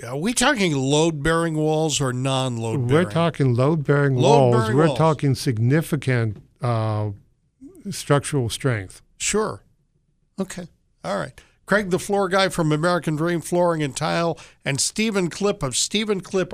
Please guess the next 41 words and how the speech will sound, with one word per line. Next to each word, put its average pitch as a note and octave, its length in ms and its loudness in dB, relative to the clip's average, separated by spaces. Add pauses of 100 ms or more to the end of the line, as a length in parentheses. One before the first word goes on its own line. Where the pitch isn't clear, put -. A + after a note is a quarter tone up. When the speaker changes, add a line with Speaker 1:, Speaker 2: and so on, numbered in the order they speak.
(100)
Speaker 1:
Architecture F3 920 -4 (380)
on E3+ 340 0 (160)
making G3 500 0
your E3+ 240 2
home E3+ 360 0
great. D#3+ 460 0 (360)
Telephone G#3 520 2
number, D#3+ 380 2
and F3+ 140 -2
by F3 200 2
the G3+ 120 4
way, G3 180 2
there's F#3 220 0
still G3+ 360 2
a D#3+ 100 2 (360)
gift F#3+ 220 2
certificate E3+ 580 2
available D3+ 520 0
to D3 160 -2
you, C#3+ 200 -2 (360)
nine G3 360 2
one G3+ 220 2
nine, F#3+ 320 2 (140)
eight G3 280 -2
six F3+ 400 -2
zero, F#3+ 380 0
nine F#3 300 -2
seven F#3 340 0
eight E3 220 -2
three. G3 280 -2 (280)
If D3 160 0
you E3 100 4
get A#3+ 320 -2
put A#3+ 160 2
on G#3+ 240 0
hold E3 460 2
while D3 260 0
somebody's F3+ 560 -2
answering G3 680 -2
a C#3 80 -4
question, - 540 -8